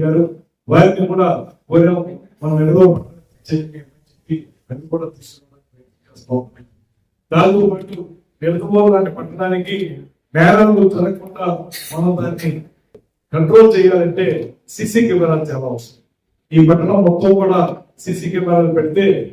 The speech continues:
సీసీ కెమెరాల ద్వారా మనం నేరాలను అదుపులో ఉంచడానికి అవకాశం ఉంది. పోలీస్ డిపార్ట్‌మెంట్ వాళ్ళు చెప్తున్నారు. దానికోసమే సిఎస్ఆర్ ఫండ్స్ పంపిణీ చేయాలని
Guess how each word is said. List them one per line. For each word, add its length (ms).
సీసీ 320
కెమెరాల 380
ద్వారా 260
మనం 180
నేరాలను 420
అదుపులో 340
ఉంచడానికి 440
అవకాశం 340
ఉంది. 280
పోలీస్ 260
డిపార్ట్‌మెంట్ 420
వాళ్ళు 120
చెప్తున్నారు. 440
దానికోసమే 600
సిఎస్ఆర్ 540
ఫండ్స్ 280
పంపిణీ 360
చేయాలని 320